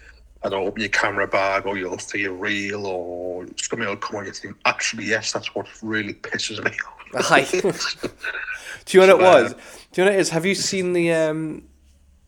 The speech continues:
Speaker 2: I, I would love for us to make this reel for the, for the channel.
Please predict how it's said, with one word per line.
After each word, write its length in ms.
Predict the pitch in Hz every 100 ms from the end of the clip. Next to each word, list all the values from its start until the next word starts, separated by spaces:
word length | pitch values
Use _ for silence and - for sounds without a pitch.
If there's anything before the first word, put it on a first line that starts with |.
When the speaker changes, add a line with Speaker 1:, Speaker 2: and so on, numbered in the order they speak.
| _ -
Speaker 2:
I, 120 | - 143
I 60 | 147
would 120 | 156
love 260 | 147 156 156
for 220 | - 135
us 140 | 135 -
to 140 | 135
make 240 | 127 123 123
this 260 | 117 -
reel 200 | 123 117
for 180 | 113 117
the, 260 | 113 110 -
for 160 | -
the 100 | 107
channel. 460 | 107 - 110 104